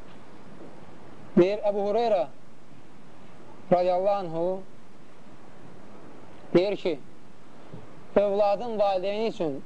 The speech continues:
etdiyi ən gözəl əməl, ən gözəl əməl qul olan valideynini alıb azad etməsidir. Doğrudur, bu indiki vaxta aid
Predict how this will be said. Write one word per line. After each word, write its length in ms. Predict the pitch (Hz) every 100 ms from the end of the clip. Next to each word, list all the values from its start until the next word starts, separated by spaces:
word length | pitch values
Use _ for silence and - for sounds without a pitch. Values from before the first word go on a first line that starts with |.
| -
etdiyi 440 | 185 - 196 208
ən 240 | 208 220 196
gözəl 380 | 190 170 190 170
əməl, 380 | 165 165 185 220 - 180
ən 160 | 185 151
gözəl 320 | 135 139 127
əməl 240 | 127 117 - - - - - - - - - - - - - - - - - - - - - - - 165 160
qul 280 | 175 262 226
olan 360 | 180 196 214 196
valideynini 640 | 180 175 165 175 165 175 196
alıb 340 | 180 202 240 - - -
azad 260 | 180 180 190
etməsidir. 440 | 170 151 147 135 - - - - - - - - - - - - - - - - - - - - -
Doğrudur, 420 | 196 202 202 170
bu 80 | 185
indiki 320 | 196 175 214
vaxta 280 | 185 160 185
aid 240 | 160 165